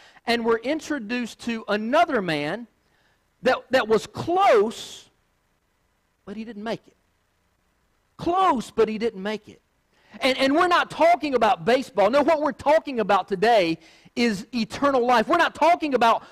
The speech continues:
making a, a team here on earth,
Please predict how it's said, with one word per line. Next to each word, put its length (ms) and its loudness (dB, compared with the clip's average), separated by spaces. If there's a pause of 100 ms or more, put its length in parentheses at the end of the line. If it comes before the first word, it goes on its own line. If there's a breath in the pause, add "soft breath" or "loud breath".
(120 loud breath)
making 600 0
a, 240 2
a 100 2
team 500 -2
here 220 0
on 220 0
earth, 260 2